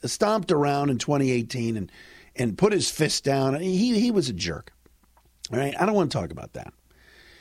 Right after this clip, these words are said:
But they, they, just comparing and contrasting the videos, because yesterday the Lions were inside the locker room. And if you saw this video, you got one takeaway. And, and it's the following. Dan Campbell's not going anywhere.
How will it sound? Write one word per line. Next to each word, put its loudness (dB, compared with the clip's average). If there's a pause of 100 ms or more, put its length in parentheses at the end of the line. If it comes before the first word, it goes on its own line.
(280)
But 2
they, 4
they, -4
just -2
comparing 2
and 2
contrasting -2
the -4
videos, -6
because -2
yesterday 2
the 2
Lions 0
were 2
inside -2
the -4
locker -4
room. -8 (720)
And 2
if -2
you 4
saw 4
this 0
video, 2 (180)
you 0
got 4
one 2
takeaway. -4 (1040)
And, 2
and 2
it's -2
the 2
following. -2 (1000)
Dan 2
Campbell's 2
not -4
going -2
anywhere. -12